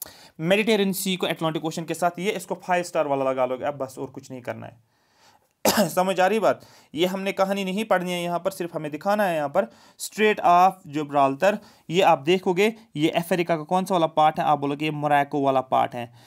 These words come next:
ठीक है। और ये अफ्रीका को किससे सेपरेट करता है? यूरोप के साथ। यूरोप का कौन सा वाला पार्ट? स्पेन।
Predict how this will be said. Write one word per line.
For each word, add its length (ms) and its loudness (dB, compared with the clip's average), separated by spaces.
ठीक 160 -2
है। 140 0
और 220 4
ये 120 -2
अफ्रीका 420 -2
को 100 -6
किससे 280 -6
सेपरेट 400 -2
करता 240 -2
है? 60 -2
यूरोप 260 0
के 120 -6
साथ। 180 -6
यूरोप 360 0
का 80 0
कौन 240 -2
सा 100 -6
वाला 120 2
पार्ट? 320 2
स्पेन। 420 -2